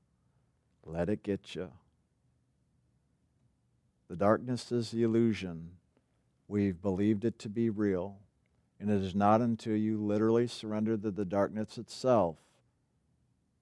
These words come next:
that it will dissipate, to dissolve,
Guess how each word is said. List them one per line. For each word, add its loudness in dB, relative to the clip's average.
that 2
it 2
will -2
dissipate, -6
to -20
dissolve, -2